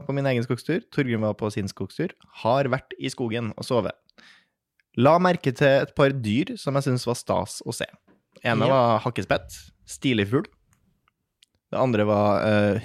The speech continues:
Speaker 1: huggorm, stilig slange.
Speaker 2: Mm.
Speaker 1: En av de få vi har <laughs> i Norge. Og så tenkte jeg, det minner jo litt om det å treffe på sjeldne Pokémon,
Speaker 2: Mm.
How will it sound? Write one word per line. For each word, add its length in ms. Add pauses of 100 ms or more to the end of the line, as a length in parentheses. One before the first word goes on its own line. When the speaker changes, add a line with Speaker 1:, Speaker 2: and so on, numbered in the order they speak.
Speaker 1:
huggorm, 420 (800)
stilig 300
slange. 320 (240)
Speaker 2:
Mm. 100
Speaker 1:
En 140
av 140
de 140
få 200
vi 80
har 180 (260)
<laughs> 680
i 80
Norge. 340 (440)
Og 100
så 80
tenkte 260
jeg, 360 (100)
det 320
minner 440
jo 100
litt 500
om 640
det 220
å 120
treffe 320
på 240
sjeldne 400
Pokémon, 440 (280)
Speaker 2:
Mm. 160